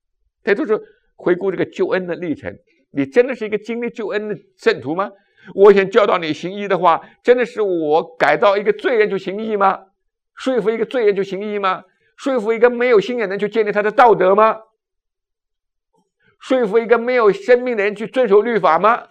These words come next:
这些都是对牛弹琴的，对不对？所以你如果能够帮助我们、激励我们去行义的目标就是什么？就是让我们去说什么？明白我们所经历的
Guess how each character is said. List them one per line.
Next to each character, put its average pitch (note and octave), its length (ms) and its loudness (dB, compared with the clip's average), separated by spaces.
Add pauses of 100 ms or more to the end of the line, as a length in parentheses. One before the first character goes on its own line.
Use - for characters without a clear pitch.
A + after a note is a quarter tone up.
(120)
这 - 160 -8
些 C3+ 40 -6
都 E3+ 300 2
是 G3+ 120 -8
对 D3+ 180 -4
牛 A2+ 120 -8
弹 G#2 220 -8
琴 E2+ 220 -20
的， D#2+ 120 -20 (1300)
对 D3 100 0
不 B2+ 120 -6
对？ B2 180 0 (360)
所 A3 120 2
以 A#3 60 0
你 F#3+ 200 -4 (140)
如 G#3+ 140 -6
果 G#3+ 160 -2
能 G#3+ 140 -6
够 A3 120 0
帮 A3+ 300 2
助 A3 60 -2
我 G#3 60 0
们、 F#3+ 80 -6
激 A#3 140 -10
励 A3 80 -4
我 G3 60 -2
们 F#3 80 -12
去 E3+ 80 -14
行 F#3 280 -10
义 A#3 200 -8
的 F#3+ 220 -2
目 A3+ 160 -8
标 A#3 160 4
就 G#3+ 60 -4
是 G#3 60 0
什 F3+ 60 -2
么？ F3+ 160 -4 (220)
就 C3 100 -20
是 - 200 -20
让 B2+ 200 -2
我 A2+ 40 -4
们 A#2 180 -16
去 - 180 -18
说 G#2 120 -12 (100)
什 A2 80 -14
么？ G#2 120 -8 (200)
明 A2+ 220 -10
白 A2 280 -2
我 G2 120 -10
们 F#2 120 -16
所 F2 140 -12
经 A2 360 -12
历 G#2+ 120 -10
的 - 140 -14